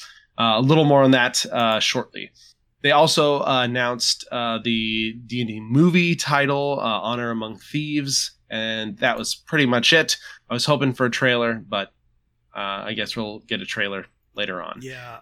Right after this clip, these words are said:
Speaker 2: I'm, I'm really curious about how that's gonna go. Um,
Speaker 1: I hope it's good.
Speaker 2: did you ever see the, that other D and D movie that they put out?
Speaker 1: I did not,
Speaker 2: Oh
Speaker 1: and I
Speaker 2: my.
Speaker 1: do not want to.
Speaker 2: Oh my! It's,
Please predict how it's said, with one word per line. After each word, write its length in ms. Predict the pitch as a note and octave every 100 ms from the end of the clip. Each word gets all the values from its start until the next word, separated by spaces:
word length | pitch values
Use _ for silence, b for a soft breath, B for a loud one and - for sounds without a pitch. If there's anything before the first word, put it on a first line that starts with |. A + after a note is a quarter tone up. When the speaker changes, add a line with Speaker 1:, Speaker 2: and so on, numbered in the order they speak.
| -
Speaker 2:
I'm, 480 | D#3+ F#3+ G3 F#3+ _ -
I'm 280 | D#3 D#3+
really 840 | D3+ D3 E3 F3+ F#3+ F#3+ F#3 F#3 F3+
curious 460 | - - G#3 F3+ -
about 200 | E3 D3+
how 140 | C3+
that's 200 | D3 C#3+
gonna 200 | - C#3
go. 460 | C3+ D3 A#2 A2 -
Um, 340 | B2+ C3 B2+ A#2+ -
Speaker 1:
I 120 | F3
hope 300 | C#3+ D3 A#2
it's 200 | A#2 -
good. 360 | A#2 G2+ G2 F#2+ C3
Speaker 2:
did 180 | B2+ C3
you 120 | D3+
ever 140 | D#3
see 180 | D#3 F3+
the, 340 | E3 C#3+ A#2+ B2 B2+
that 200 | C3 B2
other 300 | B2 D3 D3+
D 180 | D#3+ E3
and 80 | E3+
D 120 | F3
movie 260 | E3+ F3
that 140 | F3 F3+
they 60 | F#3
put 220 | F#3 F#3+
out? 420 | G3 G3 G3+ - - b _ _ -
Speaker 1:
I 180 | B2+ A#2+
did 240 | B2 G#2+
not, 440 | A2 G2+ G2+ - -
Speaker 2:
Oh 220 | D3 E3+
Speaker 1:
and 120 | B2
I 200 | A2 G#2
Speaker 2:
my. 200 | G#2+ C3+
Speaker 1:
do 60 | C3+
not 200 | D3+ E3
want 220 | G3 G3+ C#3
to. 200 | B2 A2+ -
Speaker 2:
Oh 280 | A#3 A3 F#3+
my! 680 | D#3 C3 C#3 D#3+ C#3+ B2 A2+
It's, 360 | A2 B2 -